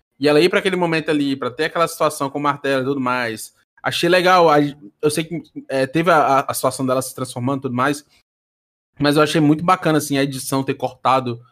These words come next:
antes dela chegar no martelo e já mostrar ela como Thor, assim, tipo, é, podia ter, inclusive, um flashback mostrando ela pegando, talvez, não sei.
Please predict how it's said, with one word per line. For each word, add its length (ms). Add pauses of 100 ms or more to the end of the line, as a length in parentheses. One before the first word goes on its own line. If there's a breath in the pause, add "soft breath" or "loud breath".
(240 soft breath)
antes 200
dela 160
chegar 260
no 60
martelo 460
e 20
já 100
mostrar 420
ela 160
como 220
Thor, 340
assim, 280
tipo, 340 (380)
é, 180
podia 260
ter, 160
inclusive, 380
um 40
flashback 580
mostrando 340
ela 100
pegando, 380
talvez, 340
não 100
sei. 300